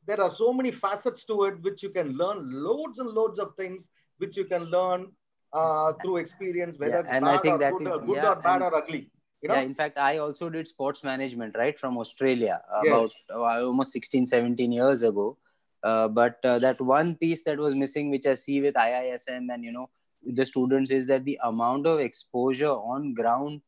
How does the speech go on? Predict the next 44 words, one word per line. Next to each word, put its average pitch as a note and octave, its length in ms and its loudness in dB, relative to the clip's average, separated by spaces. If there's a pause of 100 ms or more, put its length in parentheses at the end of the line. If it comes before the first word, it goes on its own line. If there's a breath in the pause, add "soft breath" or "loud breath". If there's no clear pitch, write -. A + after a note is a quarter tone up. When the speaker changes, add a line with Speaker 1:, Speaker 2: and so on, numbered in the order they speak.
(400)
Speaker 2:
experiences C#3+ 840 -2
and C#3+ 120 0
exposure C#3 760 0
that, C3+ 280 -2
you C3 80 -4
know, C3 100 -6
I A#2+ 200 -2
I B2+ 220 -2
S B2 200 -10
M C3 240 -8
is B2 140 -12
being B2 220 -4
able B2 200 0
to B2+ 180 -4
provide A#2+ 480 2 (100)
to C#3 140 2
its C#3 180 -6
kids A#2+ 380 -6 (460)
is C3+ 160 -2
fantastic. C#3+ 640 0 (120)
And, A#2+ 220 -8
uh, B2 260 -6
another C3 360 -4
thing, D#3 240 -8
I D3 80 -6
mean, D3+ 160 -4
obviously C#3+ 380 -4
to D3+ 160 -8
that C#3+ 260 0
is D3 160 -4
that, D3+ 140 -4 (360)
say, D3+ 140 0
fifteen D#3+ 380 2
years D#3+ 180 2
back D#3 220 2
when, D#3 200 4
sixteen D#3 360 0
years D#3 160 -2
back D3 180 2
when D3+ 160 -2
I C#3+ 140 2
joined D3 340 2
the D#3+ 80 4
industry, D3+ 600 0